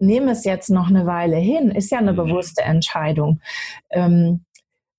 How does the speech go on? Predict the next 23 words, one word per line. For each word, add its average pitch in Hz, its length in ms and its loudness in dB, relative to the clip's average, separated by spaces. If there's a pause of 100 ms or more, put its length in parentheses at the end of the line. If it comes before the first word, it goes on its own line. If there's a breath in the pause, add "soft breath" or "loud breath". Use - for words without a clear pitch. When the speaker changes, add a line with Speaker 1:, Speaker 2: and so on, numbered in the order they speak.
Speaker 1:
und 196 140 4
dann 190 340 0
kann 208 260 0
das 208 180 -2
irgendwann 196 460 0
reifen 214 600 0
und 220 180 2
kann 214 220 2
stimmig 202 480 2
werden. 196 420 0
Ich 160 100 -2
glaub, 180 180 2
Speaker 2:
Mhm. 165 80 2
Speaker 1:
das 156 180 2
ist 160 200 -2
so 196 100 2
ein, 180 460 0
so 185 120 0
ein 185 100 2
vorgeschobener 180 920 0
Prozess 175 560 -4
auch, - 360 -6
ne? 220 200 4